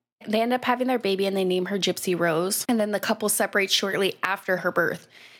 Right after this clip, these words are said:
in nineteen ninety-one. Dee Dee, with her newborn daughter, went to live with her family after Rod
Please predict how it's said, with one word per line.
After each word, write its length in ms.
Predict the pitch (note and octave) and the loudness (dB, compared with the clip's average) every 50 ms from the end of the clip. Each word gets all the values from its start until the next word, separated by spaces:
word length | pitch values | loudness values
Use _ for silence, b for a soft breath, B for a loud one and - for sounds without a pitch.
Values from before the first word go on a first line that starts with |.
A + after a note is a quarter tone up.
| B B - | B B -2
in 120 | G3+ G3+ | 0 2
nineteen 340 | F#3+ F3 E3+ E3+ - - F3+ | 2 2 2 0 -2 -2 0
ninety-one. 640 | F3 F3 F3 F3 F3 E3+ E3 - - D3+ - - E3 - _ b b b b b b b _ - - | 0 2 2 0 0 0 0 0 0 0 0 -4 -10 -12 _ b b b b b b b _ -8 -2
Dee 140 | F#3 G#3+ A3 | 2 2 2
Dee, 160 | A3+ A#3 A3+ | 4 2 2
with 140 | A3+ G#3+ G#3 | 0 0 -2
her 120 | - G#3+ | -2 -2
newborn 400 | G3+ G3 G3+ G3+ G3 G#3 G#3 G#3 | 0 0 0 2 2 0 0 2
daughter, 300 | F#3+ F#3+ F3+ F#3 F#3 F#3 | 2 2 2 2 2 0
went 160 | F3+ F3+ F3 - | 0 0 0 0
to 80 | - G3 | 0 0
live 100 | F#3 F3+ | 0 0
with 100 | F3 - | 0 -2
her 120 | - F#3 F3 | -2 -4 -4
family 340 | - - A3 G#3 G3+ G#3 G3 | 0 2 2 2 2 2 0
after 220 | F3+ F3+ - F#3 F3+ | 0 0 0 0 2
Rod 340 | F3+ F3+ F3+ F3+ F3+ F3+ | 2 2 2 2 0 -2